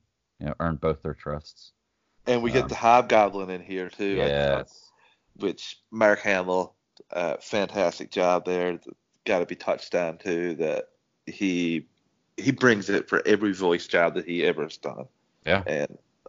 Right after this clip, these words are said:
Speaker 2: I loved it.
Speaker 1: Yeah, he, he's, he's definitely good at the voice jobs. He
Speaker 2: <laughs>
Speaker 1: gives, he gives a good voice job, I'll tell you that.
Speaker 2: <laughs> I,
Speaker 1: But
Speaker 2: I've never lived that one down.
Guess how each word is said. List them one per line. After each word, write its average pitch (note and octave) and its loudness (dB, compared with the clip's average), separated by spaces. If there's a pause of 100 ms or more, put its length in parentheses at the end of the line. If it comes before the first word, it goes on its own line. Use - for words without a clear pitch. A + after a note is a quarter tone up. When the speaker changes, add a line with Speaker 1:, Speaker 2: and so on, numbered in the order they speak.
(120)
Speaker 2:
I G#2 8
loved F2+ 2
it. A#1+ -4 (800)
Speaker 1:
Yeah, E2 -8 (180)
he, E2 -6
he's, E2+ -8
he's E2 -8
definitely F2 -4
good F#2 0
at D#2 -8
the F2 -8
voice F2 2
jobs. D2 -6 (960)
He - -6
Speaker 2:
<laughs> - -6
Speaker 1:
gives, F3+ 4
he F2 -10
gives F#2 0
a - -8
good E2+ 2
voice E2 2
job, C#2+ -2 (180)
I'll D#2+ -6
tell D#2+ -2
you D#2 0
that. D2+ 2 (280)
Speaker 2:
<laughs> - -20
I, F3 8 (180)
Speaker 1:
But G2 6
Speaker 2:
I've G2+ -4
never G#2 4
lived G#2+ 2
that G#2 -2
one G#2 -8
down. F#2+ -6